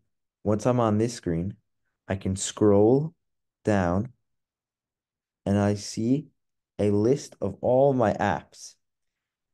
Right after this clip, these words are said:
And underneath each app, for example, Agario, on the top of my screen, it says off,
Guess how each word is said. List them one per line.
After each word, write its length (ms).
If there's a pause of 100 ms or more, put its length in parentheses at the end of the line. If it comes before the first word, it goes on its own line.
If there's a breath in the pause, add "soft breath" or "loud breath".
(100)
And 380 (640)
underneath 720
each 540 (320)
app, 400 (420)
for 140
example, 680
Agario, 840 (520)
on 180
the 80
top 340
of 80
my 140
screen, 480 (580)
it 140
says 480 (200)
off, 480